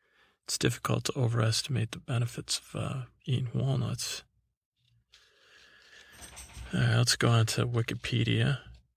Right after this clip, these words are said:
There are two major species of walnuts for their seeds, the Persian or English walnut and the black walnut. English walnut originated in Persia, and black walnut is native to eastern North America.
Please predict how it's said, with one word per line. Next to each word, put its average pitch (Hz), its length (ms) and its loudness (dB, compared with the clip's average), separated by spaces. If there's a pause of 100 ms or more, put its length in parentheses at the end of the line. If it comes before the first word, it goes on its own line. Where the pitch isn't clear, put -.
(300)
There - 80 0
are 117 100 0
two 113 260 2
major 117 320 0
species 123 540 0
of 117 100 -2
walnuts 117 480 0
for - 220 -4
their 117 140 -4
seeds, 117 720 2 (460)
the - 80 -20
Persian 120 520 2
or 117 180 -2
English 120 400 2
walnut 117 380 0
and 123 80 -6
the 123 60 -2
black 117 440 -4
walnut. - 440 -6 (880)
English 113 360 2
walnut 104 400 0 (100)
originated 113 480 0
in 120 80 -4
Persia, 160 400 0
and 123 180 -2
black 104 300 -4
walnut 110 400 -2 (1040)
is 113 440 0
native 117 340 -2
to - 180 -8
eastern 123 540 0
North 117 320 -2
America. 151 720 -2